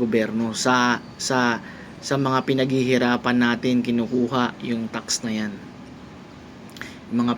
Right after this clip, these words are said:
pera na yan. Tapos ibibigay nila sa mga mahihirap na hindi marunong maghanap ng trabaho. Hindi po tama iyon.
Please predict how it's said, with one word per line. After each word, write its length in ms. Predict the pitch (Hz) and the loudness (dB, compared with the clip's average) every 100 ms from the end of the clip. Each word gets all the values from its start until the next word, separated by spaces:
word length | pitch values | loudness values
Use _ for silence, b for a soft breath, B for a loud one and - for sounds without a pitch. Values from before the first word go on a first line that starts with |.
| 123 | 2
pera 220 | 120 120 | 4 4
na 240 | 117 120 | 4 4
yan. 160 | 117 104 95 - B B B B | 2 0 -8 -14 B B B B
Tapos 400 | - 135 135 131 | 0 0 2 2
ibibigay 480 | 135 127 123 127 131 | 4 6 6 6 6
nila 240 | 127 131 123 | 6 4 2
sa 160 | 135 | 2
mga 240 | 127 123 123 | 2 4 4
mahihirap 680 | 127 127 123 123 123 120 - - B B B - - - - - - - | 6 6 6 6 4 2 -2 -12 B B B -16 -16 -16 -16 -16 -16 -6
na 180 | 127 127 120 117 113 110 - - | 0 4 4 2 0 -6 -12 -8
hindi 320 | 127 131 131 | -4 0 2
marunong 400 | 127 123 123 123 | 4 4 4 4
maghanap 400 | 120 117 120 117 | 4 4 2 2
ng 160 | 120 113 | -2 -2
trabaho. 480 | 117 110 110 113 107 - - - - - | -2 -2 -4 -6 -8 -12 -18 -18 -16 -4
Hindi 240 | 123 127 | 0 2
po 160 | 123 131 127 | 2 2 2
tama 340 | 131 127 131 | 2 2 4
iyon. 320 | 147 151 123 | 4 4 0